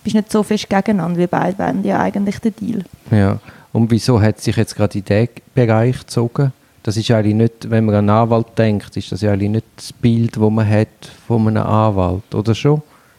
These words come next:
Speaker 1: Mm, nein, also eben, was ich so wirklich später will machen, weiss ich noch nicht so genau, aber es ist jetzt auch vor allem ein bisschen darum gegangen, um nochmal etwas anderes zu sehen. Es ist jetzt halt eine grössere Kanzlei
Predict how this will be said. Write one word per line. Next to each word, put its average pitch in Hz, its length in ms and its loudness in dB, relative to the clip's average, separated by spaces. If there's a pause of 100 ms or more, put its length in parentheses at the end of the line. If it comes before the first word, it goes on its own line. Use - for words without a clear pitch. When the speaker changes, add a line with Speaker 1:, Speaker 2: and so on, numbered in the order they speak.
(300)
Speaker 1:
Mm, 233 340 2
nein, 214 340 2
also 233 340 0 (1400)
eben, 226 320 -6
was 233 180 -6
ich 240 160 -6
so 226 380 0 (120)
wirklich 226 260 -6
später 240 320 -4
will 262 120 0
machen, 208 240 -2
weiss 196 220 -2
ich 208 60 -12
noch 233 120 0
nicht 254 160 -2
so 277 140 -6
genau, 269 380 0
aber 226 220 -2 (640)
es - 80 -8
ist 226 60 0
jetzt 226 180 -2
auch 214 140 2
vor 220 140 0
allem 208 220 2
ein 202 80 0
bisschen 208 160 -4
darum 208 200 -4
gegangen, 202 320 -2 (100)
um 202 120 0
nochmal 196 220 0
etwas 190 280 -8
anderes 233 280 0
zu - 60 -10
sehen. 233 100 0
Es 220 60 -4
ist - 60 -14
jetzt - 140 -8
halt 202 160 -2
eine 208 80 -2
grössere 208 420 0
Kanzlei 208 680 -2